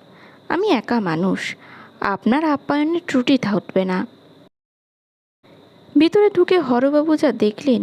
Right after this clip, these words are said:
তাতে তার মূর্ছা যাওয়ারই জোগাড়। হাজার কলকবজা, হাজার অদ্ভুত সব জিনিস, কোথাও আলো জ্বলছে, নিভছে, কোথাও হুস করে শব্দ হলো, কোথাও পিঁপি করে যেন বেজে গেল, কোথাও একটা যন্ত্র থেকে একটা গলার স্বর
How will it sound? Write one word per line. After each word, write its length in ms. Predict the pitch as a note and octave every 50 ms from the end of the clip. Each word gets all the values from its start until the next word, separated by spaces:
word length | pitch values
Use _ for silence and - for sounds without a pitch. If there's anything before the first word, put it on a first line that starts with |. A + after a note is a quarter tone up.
| G3+
তাতে 300 | G#3+ - A3+ A3 A3 B3 A#3+
তার 240 | A#3+ - B3 B3 A#3+
মূর্ছা 360 | A3 G#3+ A3 G#3 A3+ - - B3
যাওয়ারই 400 | A#3+ B3+ A#3+ B3 B3+ B3 A3 F3+
জোগাড়। 460 | - - D#3+ D#3 D#3 D#3+ D3 C#3+ - - - - - - - - - - - - - - - -
হাজার 440 | - - - A#3 A3 G#3+ A#3 A#3 A3+ A3+
কলকবজা, 800 | - A#3 A3 A3 G#3+ G#3+ - A3 A3 G#3+ G#3+ - - A#3+ A#3+ B3+
হাজার 380 | B3 A3+ A3+ G#3+ G#3+ B3 B3 B3+ B3+
অদ্ভুত 480 | A#3+ A3+ A3+ A#3+ A#3+ A#3+ C4+ C#4 C#4 -
সব 240 | - - - C4 A#3+ A#3+
জিনিস, 440 | - - A3 G#3+ G3+ G3 G3 G#3 - - - - - - - - - - - - - -
কোথাও 300 | - A#3+ A#3+ A#3 A3 G#3+
আলো 240 | G#3 G3+ G3+ G#3 G#3
জ্বলছে, 540 | G3+ - G#3 G#3+ A3 G#3+ G#3+ - - A3+ A3 G#3+ G#3+
নিভছে, 540 | G#3 G#3+ A3 A3+ G#3 - - - - A#3 A#3 A#3 A#3+ - - - - - - - - -
কোথাও 260 | - - - E4+ D#4
হুস 280 | C4+ - D#4 E4 D#4+ - -
করে 200 | - F4 E4 D4+
শব্দ 400 | C#4 - - C4+ C4 C4 - - C#4+
হলো, 340 | C#4 C4 C#4 C4+ C4+ C4+ C4+ C4+ - - - - - - - -
কোথাও 260 | - B3+ A#3 A#3+ A#3 A3 -
পিঁপি 340 | - G#3 A3 G#3+ - C4 C4+
করে 220 | - - C4 C4+ C4
যেন 160 | C4 C4 B3+ A#3+
বেজে 300 | A3+ A3 G#3+ - C4 B3+
গেল, 200 | C4 B3 B3 B3 B3 C4+ - - - - - - - - - - -
কোথাও 280 | - F4 E4+ - F#4 F#4
একটা 220 | F#4 F#4 - F#4
যন্ত্র 360 | C#4 A#3 C#4+ C#4 C#4 C#4 D#4 D#4+ D#4
থেকে 300 | - - D#4+ D4+ - F4+
একটা 280 | F4 E4 D#4 - - C4+
গলার 320 | A3+ - B3 B3 B3+ C4 B3+
স্বর 340 | - - - B3+ C4 C4+